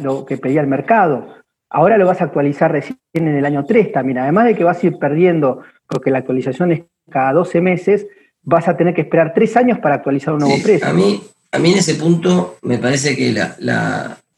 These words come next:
Speaker 2: a mí como, como propietario la certeza me sirve cuando tengo una inversión. Argentina es un país que,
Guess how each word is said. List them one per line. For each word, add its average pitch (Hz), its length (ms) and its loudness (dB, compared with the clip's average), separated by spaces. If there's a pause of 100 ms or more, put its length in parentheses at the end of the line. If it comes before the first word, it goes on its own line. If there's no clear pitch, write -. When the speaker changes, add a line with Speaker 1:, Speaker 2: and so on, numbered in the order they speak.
(120)
Speaker 2:
a 117 100 -2
mí 160 220 2
como, 123 460 0
como 110 260 -4
propietario 127 880 0
la 110 140 -6
certeza 147 580 -2
me 123 140 0
sirve 104 500 -2 (140)
cuando 110 240 -6
tengo 117 200 0
una 110 100 -2
inversión. 110 520 -8
Argentina 117 420 -2
es 135 140 -4
un 135 100 -2
país 143 260 0
que, 123 400 -2